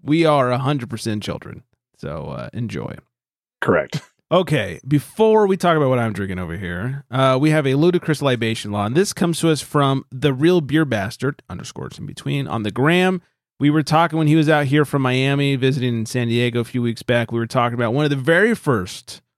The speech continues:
Speaker 1: ludicrous libation laws we had on Craft Beer Republic, which was straight out of Alaska and their weird Alaskan rules about not being drunk and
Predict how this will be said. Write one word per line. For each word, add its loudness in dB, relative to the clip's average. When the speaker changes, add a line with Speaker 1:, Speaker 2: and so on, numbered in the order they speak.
Speaker 1:
ludicrous 2
libation 0
laws -2
we -2
had -2
on -6
Craft -4
Beer -2
Republic, -4
which -6
was -4
straight 2
out 2
of 2
Alaska 0
and -4
their 0
weird 2
Alaskan -2
rules 4
about -2
not -6
being -12
drunk 0
and -8